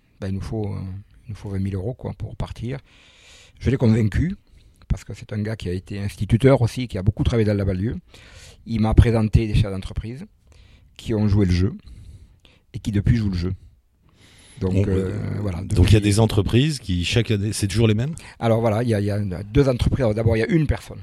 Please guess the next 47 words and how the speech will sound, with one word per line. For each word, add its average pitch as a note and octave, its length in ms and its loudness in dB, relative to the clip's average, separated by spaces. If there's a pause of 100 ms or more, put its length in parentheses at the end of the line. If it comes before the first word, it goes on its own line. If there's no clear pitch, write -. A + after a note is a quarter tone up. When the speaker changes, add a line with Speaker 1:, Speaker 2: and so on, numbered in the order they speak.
(140)
Speaker 1:
parce - 120 -20
que - 100 -16
là, G2 220 -8
Speaker 2:
Ouais. F#2+ 60 -14
Speaker 1:
là G2+ 100 -8
vraiment, G2 300 -4
qui G2 140 -12
s'appelle G2 380 -4 (360)
Olivier G#2+ 340 2
Pelat, A2+ 320 4 (420)
qui F#2 360 -4
est F#2 60 -2
P - 140 0
D F#2+ 100 -4
G G2 140 -2
de F#2+ 80 -2
Europe G2+ 320 2
Équipement, - 400 -2
c'est - 60 -8
une G#2+ 80 -4
entreprise G2+ 260 -6
de F#2 40 -4
travaux G#2 200 0
publics, - 400 -4 (260)
qui - 120 -10
depuis G#2 240 -4
le G#2 80 -4
début A2+ 540 2 (360)
m'a G#2 340 -4
jamais, A2 560 -4
euh, G2+ 140 -4
lâché, G2+ 320 -4
m'a G2 100 -4
toujours A2+ 220 0
accompagné. F#2+ 500 -4 (720)
Et - 160 -8
voilà, F#2+ 300 -6
ça - 160 -10
je F2+ 100 -6
le G2 60 -4
rends F#2+ 140 -4
hommage G#2+ 260 -4
parce G#2+ 140 -10
que F#2 280 -14 (640)
c'est F#2 120 -14
quelqu'un G2 280 -6
de, G2+ 380 -6